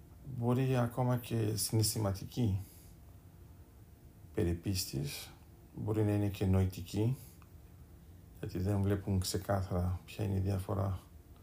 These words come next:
μεταξύ της πίστης και της θρησκείας και θεωρούν συχνά ότι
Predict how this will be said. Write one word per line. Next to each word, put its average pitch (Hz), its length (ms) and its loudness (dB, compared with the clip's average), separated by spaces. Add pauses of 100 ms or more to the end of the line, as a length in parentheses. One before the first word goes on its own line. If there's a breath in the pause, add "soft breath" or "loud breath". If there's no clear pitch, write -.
(420 loud breath)
μεταξύ - 360 -4
της 101 200 -4
πίστης - 420 -6
και - 60 -10
της - 200 -8
θρησκείας 107 720 -2 (680 loud breath)
και 143 240 4 (120)
θεωρούν 131 680 2
συχνά 131 600 0
ότι 110 680 2